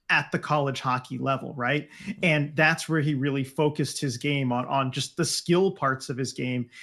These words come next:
Speaker 1: and putting up more points. And he was able to really round that part of his game out in his final season at Michigan. And I think if you look at last season, he did really well from a production standpoint. I mean, you
Speaker 2: Mm-hmm.
Speaker 1: look at those point totals, it's, it's very good for a rookie,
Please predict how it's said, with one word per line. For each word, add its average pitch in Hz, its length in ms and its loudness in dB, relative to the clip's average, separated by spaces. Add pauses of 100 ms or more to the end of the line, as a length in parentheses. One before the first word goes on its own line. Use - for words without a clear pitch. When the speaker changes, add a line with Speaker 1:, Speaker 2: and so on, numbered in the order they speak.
(140)
Speaker 1:
and 143 300 2
putting 160 280 4
up 156 120 2
more 139 160 -2
points. 131 380 -4
And 147 80 -2
he 147 80 2
was 139 100 2
able 151 280 2
to 143 340 0
really 143 300 0
round 131 300 2
that 139 160 0
part 131 160 -4
of 120 60 -4
his 123 160 -4
game 127 260 -2
out 139 300 2 (220)
in 165 120 6
his 151 160 4
final 135 300 0
season 123 380 -4
at 123 80 -6
Michigan. 127 440 -4 (360)
And 147 360 4
I 151 100 4
think 151 200 0
if 139 100 -6
you 151 100 0
look 156 200 0
at 156 140 -2
last 143 340 2
season, 127 400 -4 (440)
he 180 100 8
did 269 200 4
really 277 200 2
well 226 220 6
from 190 160 2
a - 20 0
production 175 440 2
standpoint. 120 560 -2
I 127 40 0
mean, 127 160 2
you 135 80 2
Speaker 2:
Mm-hmm. 151 60 4
Speaker 1:
look 165 120 0
at - 80 0
those 151 160 4
point 165 300 -2
totals, 123 260 0
it's, - 220 -2
it's 160 140 -2
very 160 360 4
good 180 260 4
for 147 200 0
a 135 40 2
rookie, 139 440 -2